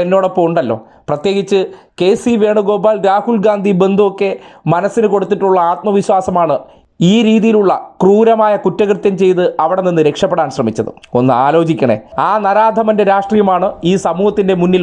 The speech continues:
വരാതിരിക്കാൻ കേരളത്തിലെ നിഷ്പക്ഷരെന്ന് അവകാശവാദം കൊള്ളുന്ന മാപ്രകൾ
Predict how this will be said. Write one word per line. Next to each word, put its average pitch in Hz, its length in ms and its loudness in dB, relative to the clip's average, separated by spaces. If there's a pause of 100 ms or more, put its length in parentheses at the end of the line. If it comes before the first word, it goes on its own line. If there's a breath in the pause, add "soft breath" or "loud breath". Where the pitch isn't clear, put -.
വരാതിരിക്കാൻ 165 560 0 (340)
കേരളത്തിലെ 214 400 2 (100)
നിഷ്പക്ഷരെന്ന് 226 680 0 (180)
അവകാശവാദം 202 720 0
കൊള്ളുന്ന 175 320 0 (360)
മാപ്രകൾ 175 460 0